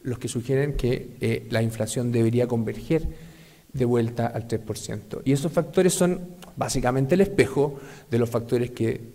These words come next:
dispararon la inflación hacia arriba. Todos esos elementos, mm, salvo los externos en realidad,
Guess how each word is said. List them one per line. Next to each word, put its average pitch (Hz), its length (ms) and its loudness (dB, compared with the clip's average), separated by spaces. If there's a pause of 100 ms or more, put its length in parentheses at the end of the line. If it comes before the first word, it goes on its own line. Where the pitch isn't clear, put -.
(140)
dispararon 113 600 2
la 110 60 0
inflación 107 400 -6
hacia 110 200 -8
arriba. 110 340 -10 (1080)
Todos 233 420 8
esos 220 140 2
elementos, 185 580 2 (260)
mm, 120 140 -4 (580)
salvo 135 320 6
los 131 160 0
externos 110 520 -4
en 113 120 -10
realidad, 117 320 -6